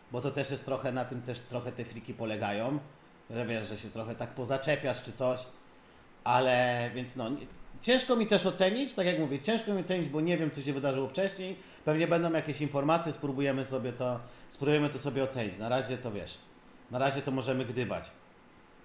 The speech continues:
Więc równie dobrze mógł zrobić dobrze Ferrari, ojciec Ferrariego też mógł zrobić dobrze, albo Alberto mógł zrobić dobrze,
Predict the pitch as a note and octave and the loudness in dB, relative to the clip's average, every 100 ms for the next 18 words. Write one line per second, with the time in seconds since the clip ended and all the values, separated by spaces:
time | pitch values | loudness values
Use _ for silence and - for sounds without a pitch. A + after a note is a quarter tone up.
0 | - B2 C#3+ E3+ F3+ F3 E3 C#3+ D#3 D#3 | -10 -6 2 2 4 6 4 6 6 6
1 | C3+ D3 C#3+ C#3+ C3 - - - A#2+ D#3 | 2 2 2 2 0 -6 -18 -8 4 4
2 | A#2+ C#3 C3+ C3+ - - D3 G3 A#3 A#3 | 6 4 4 4 0 0 6 8 6 2
3 | A3 F#3+ E3+ D#3+ C#3+ - D#3+ D3+ D3 C3+ | 0 0 0 -4 -4 -2 2 2 2 0
4 | E3+ G#3 G#3 F#3 G3 F#3 F3 F#3 F3 D#3+ | 0 0 0 2 2 2 2 2 4 4
5 | A#2+ A2 A#2 F#3 G3 G3 F3+ E3+ F#3 F3 | 4 0 4 2 2 -2 -4 -2 -2 -2
6 | E3+ F#3 D3+ F3 F3+ | 0 0 0 0 0